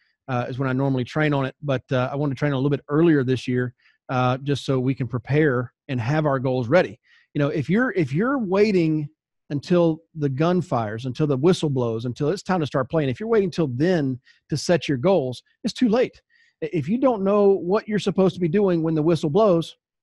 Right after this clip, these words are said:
you're too late. And so it, it, it, we're doing this, if you're watching this recorded later, this is October, mid, mid-October, we're talking about goals for next year, uh, because now's the time to start planning. What we see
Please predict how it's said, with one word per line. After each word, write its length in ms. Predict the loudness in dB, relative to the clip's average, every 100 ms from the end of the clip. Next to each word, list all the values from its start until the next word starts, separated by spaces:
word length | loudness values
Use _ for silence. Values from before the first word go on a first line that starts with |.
| _ _ -6
you're 120 | -2
too 120 | 2
late. 220 | 2 2 -2 _ _ _ _ _ -6
And 120 | -2
so 280 | 4 4 4
it, 180 | -2 -6 -2
it, 180 | -2 -4 -12
it, 120 | -4
we're 140 | 0 2
doing 300 | 4 4 4
this, 200 | 2 -2
if 120 | -4
you're 80 | -2
watching 320 | -2 -2 -2
this 180 | -2 -4
recorded 640 | -8 -6 -4 2 4 4
later, 320 | 4 4 4
this 140 | 2 0
is 80 | 0
October, 640 | -2 -2 0 0 2 0
mid, 320 | 0 -2 0
mid-October, 640 | 0 2 2 0 0 0 0
we're 140 | -2
talking 320 | 0 0 0
about 260 | 0 -2 -2
goals 320 | 0 0 0
for 120 | -2
next 280 | -2 -4 -4
year, 220 | -6 -6 _ _ _ _ -4
uh, 180 | 0 0
because 300 | 0 -2 0
now's 320 | 2 2 0
the 60 | 0
time 260 | 2 2
to 60 | 0
start 280 | -2 -6 -4
planning. 280 | -6 -4
What 160 | -4 -2
we 80 | -2
see 480 | -2 -2 0 0